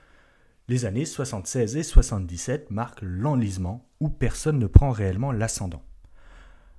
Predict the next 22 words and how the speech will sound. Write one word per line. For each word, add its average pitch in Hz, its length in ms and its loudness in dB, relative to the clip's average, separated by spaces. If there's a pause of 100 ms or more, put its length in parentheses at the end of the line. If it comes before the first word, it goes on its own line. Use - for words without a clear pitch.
(180)
La 127 140 4
guerre 131 260 2
dure 131 360 0
et 104 120 2
épuise, 135 540 -2
euh, 95 200 -2
les 90 140 -4
ressources - 480 -4
et 101 40 -4
le 87 80 -4
moral 98 360 -6
des 104 140 -4
deux 113 200 0
camps. - 240 -10 (460)
Les 90 240 -6
Américains 90 540 -8
savent 143 340 -4
qu'il 95 120 -8
leur 87 120 -8
faut 143 220 -6
de 107 120 -4
l'aide. 90 380 -4